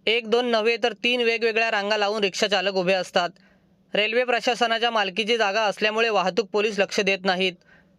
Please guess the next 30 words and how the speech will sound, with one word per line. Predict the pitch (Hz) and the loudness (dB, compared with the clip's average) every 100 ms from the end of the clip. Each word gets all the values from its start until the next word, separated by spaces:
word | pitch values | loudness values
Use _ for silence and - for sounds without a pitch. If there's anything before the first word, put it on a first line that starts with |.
| _ _ - | _ _ -4
लोहमार्ग | 196 214 262 254 240 | 0 2 2 2 0
पोलिसांकडेही | 233 226 226 240 233 226 226 | 0 0 0 0 0 0 0
याची | 247 185 220 | 0 0 0
जबाबदारी | 202 196 196 202 | 2 2 2 0
नाही | 208 180 190 185 - - _ _ 190 | 0 0 -2 -4 -8 -20 _ _ -2
आणि | 220 240 | 0 0
रेल्वे | 226 226 | 0 0
प्रशासनाकडून | 240 226 233 220 233 226 226 240 | 0 0 0 0 0 0 0 0
कठोर | 220 202 247 | 0 2 2
भूमिका | 240 202 202 233 | 2 0 0 0
घेतली | 196 185 214 | 0 -2 0
जात | 202 202 | 0 0
नसल्याने | 196 214 220 233 165 240 | -2 0 0 0 0 0
तीन | 254 | 2
असणी | 254 208 247 | 0 0 -2
चालकांचे | 240 208 220 214 240 | 0 0 -2 0 0
चांगलेच | 233 190 214 - | 0 0 0 2
फावले | 180 190 | 0 2
आहे. | 196 180 185 - _ _ _ _ | 0 0 -2 -4 _ _ _ _
प्रवेश | 214 220 254 - | -2 0 -2 -2
आणि | 220 240 | -2 0
दोन | 214 240 | 0 2
दिवसांपासून | 240 233 240 240 220 214 240 | 0 0 0 0 -2 0 0
रेल्वेच्या | 214 208 220 220 233 | 0 0 0 0 0
मालकीच्या | 208 185 214 214 220 | 0 0 -2 0 0
जागेत | 196 202 208 | 0 0 -2
रिक्षा | 185 226 | 0 0
चालकांना | 214 208 190 208 214 | 0 0 0 0 0
मज्जाव | 202 170 202 202 | 0 0 0 2
करून | 208 226 160 | 2 2 0